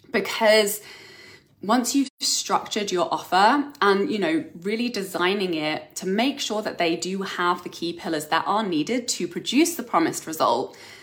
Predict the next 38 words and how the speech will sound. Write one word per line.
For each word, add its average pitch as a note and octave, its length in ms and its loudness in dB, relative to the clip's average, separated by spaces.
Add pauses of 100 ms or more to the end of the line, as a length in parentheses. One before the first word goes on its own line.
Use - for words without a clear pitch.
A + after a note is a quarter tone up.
(540)
whether B3+ 320 4
or E4+ 80 4
not D4+ 140 4
they A#3 120 0
create G3 360 0
that - 180 0
during E3+ 240 2
the F3+ 60 2
time F3+ 240 0
that F#3 140 -2
you're F3+ 100 -2
working E3 340 -2
together F3 340 -4
or F3 80 0
not E3+ 400 2 (260)
is G#3+ 140 -2
not C#4 220 4
really D#4 200 4
that A3+ 180 0
important. - 840 -4
Obviously, G#3 520 0
a - 80 -4
lot F3+ 280 0
of G3 100 -10
the F#3 60 -6
progress E3+ 480 -4
and D#3+ 80 -4
a D3+ 60 -6
lot F3+ 220 -2
of D4 100 -4
the - 80 -6
wins E3+ 420 0 (260)
and F3+ 160 0
the E3+ 60 -2
momentum, D#3 640 -2 (100)
um, C#3+ 440 -2
will G3+ 300 4
happen F3+ 600 -4